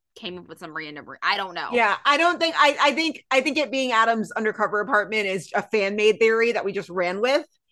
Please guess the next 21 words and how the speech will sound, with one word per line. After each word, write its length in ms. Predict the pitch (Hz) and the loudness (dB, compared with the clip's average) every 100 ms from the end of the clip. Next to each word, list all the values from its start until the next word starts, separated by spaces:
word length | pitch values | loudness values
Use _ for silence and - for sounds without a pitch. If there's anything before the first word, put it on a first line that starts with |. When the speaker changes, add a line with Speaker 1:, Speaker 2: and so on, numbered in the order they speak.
| _ _ - | _ _ -2
Speaker 2:
Um, 460 | 254 196 87 - - _ - | 2 2 0 -8 -20 _ -8
Speaker 1:
No, 160 | 269 | 0
I'm 340 | 262 269 285 427 453 - | 4 6 6 4 -4 -10
think, 220 | 311 480 359 | -8 -6 2
I 220 | 320 523 508 | 2 2 -2
think 140 | 523 | -6
it's 200 | 571 539 | -6 -4
supposed 340 | 415 349 294 - | -6 -4 -6 -8
to 100 | 269 | -12
be 140 | 247 | -8
the 100 | 220 | -4
undercover 460 | 220 202 269 202 160 | -4 -6 -6 -6 -6
apartment. 520 | 113 175 123 98 - _ - _ _ _ _ _ _ _ | -4 -6 -6 -16 -16 _ -20 _ _ _ _ _ _ _
Speaker 2:
Oh, 100 | 240 | 4
I 140 | 240 247 | 6 6
was 160 | 269 | 4
just 140 | 254 233 | 0 -6
gonna 100 | 240 | -4
say 300 | 269 214 208 | -2 -2 -4
it, 80 | - | 4
it's 220 | 240 - | 2 2